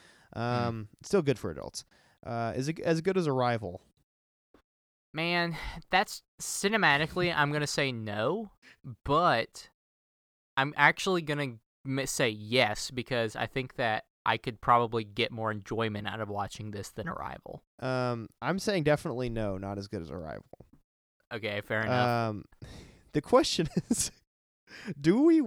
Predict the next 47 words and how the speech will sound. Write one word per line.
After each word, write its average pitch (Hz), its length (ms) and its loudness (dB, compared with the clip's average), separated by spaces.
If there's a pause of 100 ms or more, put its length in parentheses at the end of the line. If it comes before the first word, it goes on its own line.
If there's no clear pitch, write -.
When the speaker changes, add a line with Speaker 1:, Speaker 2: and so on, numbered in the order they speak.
(280)
Speaker 2:
do 170 160 4
we 233 160 4
keep - 300 -2
asking 139 640 2
this 120 140 -2
question 123 380 2
about 113 300 0
the 113 40 -2
movie 110 280 2
Arrival 113 560 0
for 120 160 -6
the 117 100 -4
year 113 160 -2
twenty 107 300 -6
twenty, 123 340 -4
or 104 140 -2
do 110 160 -2
we 117 100 0
say 123 560 -2
this 127 240 -2
was 120 140 -2
a 117 80 -6
twenty 131 260 -4
nineteen 117 540 -8
thing? 110 300 -10 (640)
Speaker 1:
This 202 240 -2
is 208 140 0
definitely 151 380 4
a 127 40 4
twenty 127 280 -2
nineteen 104 520 -4
bit. 98 280 -6 (200)
Speaker 2:
Okay, 143 380 4
so 135 160 -2
this 139 240 0
is 143 80 -4
the 139 120 0
last 151 380 4
movie 139 340 4
that 120 180 2
we 127 100 2
will 123 140 0
compare 120 440 0
to 117 140 -2
the 110 100 0
movie 107 300 -2
Arrival. 98 560 -4